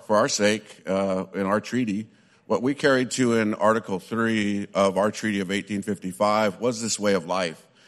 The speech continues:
and that's our obligation to the salmon and to the other animal creatures that gave themselves to us, uh, and then they lost their voice. Uh, and so it was up for us to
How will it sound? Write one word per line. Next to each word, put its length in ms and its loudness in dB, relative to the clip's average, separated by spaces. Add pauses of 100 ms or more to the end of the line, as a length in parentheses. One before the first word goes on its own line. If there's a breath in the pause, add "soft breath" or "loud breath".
(180 soft breath)
and 120 0
that's 200 0
our 120 4
obligation 600 -2
to 100 -8
the 120 -6
salmon 600 -2 (360 soft breath)
and 180 -2
to 100 -2
the 120 2
other 180 2
animal 320 0
creatures 400 -4
that 160 0
gave 200 0
themselves 500 -2
to 200 -2
us, 540 -2
uh, 320 -2 (1000 soft breath)
and 360 0
then 160 4
they 160 2
lost 260 0
their 100 -2
voice. 560 -6 (120)
Uh, 420 2
and 420 0
so 300 0
it 100 0
was 140 -4
up 220 0
for 140 -2
us 180 -4
to 300 -6